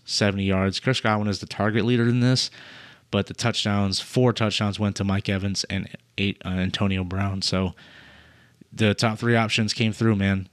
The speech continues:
They definitely came through, especially with Rob Gronkowski out for this game. Mike Gesicki is the only tight end we need to talk about here. Four, tar-, four, sorry, seven targets, four catches, forty-three yards. Eight fantasy points for a tight end, not terrible,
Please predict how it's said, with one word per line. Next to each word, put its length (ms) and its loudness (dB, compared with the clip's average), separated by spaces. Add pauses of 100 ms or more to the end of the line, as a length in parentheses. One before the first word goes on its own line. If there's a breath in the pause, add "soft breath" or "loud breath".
They 140 0
definitely 400 -2
came 180 0
through, 140 0
especially 380 0
with 200 2
Rob 220 0
Gronkowski 680 -2 (260)
out 320 -2
for 100 -4
this 220 0
game. 260 0 (380 loud breath)
Mike 160 2
Gesicki 280 2
is 120 4
the 60 2
only 120 6
tight 200 2
end 120 2
we 80 4
need 120 4
to 60 2
talk 260 0
about 200 2
here. 160 4
Four, 300 0
tar-, 240 -2
four, 400 0
sorry, 340 -2
seven 400 2
targets, 560 0
four 260 -2
catches, 560 -2
forty-three 520 2
yards. 400 0 (1200 soft breath)
Eight 320 0
fantasy 420 2
points 280 4
for 140 2
a 40 2
tight 220 0
end, 300 0 (120)
not 300 0
terrible, 480 2